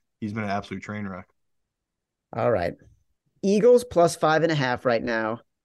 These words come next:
Speaker 2: against the Cowboys. Which one? Is this a Simon Says, or is this a big balls? Are we making an executive decision?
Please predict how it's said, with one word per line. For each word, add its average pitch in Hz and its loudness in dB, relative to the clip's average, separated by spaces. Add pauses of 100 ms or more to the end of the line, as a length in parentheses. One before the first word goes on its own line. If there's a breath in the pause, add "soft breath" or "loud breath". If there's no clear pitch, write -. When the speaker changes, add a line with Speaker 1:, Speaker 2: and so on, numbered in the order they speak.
(400)
Speaker 2:
against 143 0
the 175 -2
Cowboys. 107 0 (560)
Which 143 0
one? 113 -2 (540)
Is 160 -2
this 151 0
a 120 -2
Simon 143 4
Says, 240 6 (140)
or - -2
is 135 2
this 139 2
a 131 0
big 113 0
balls? 196 4
Are 143 2
we 151 6
making 151 4
an 131 -2
executive 143 0
decision? 175 -4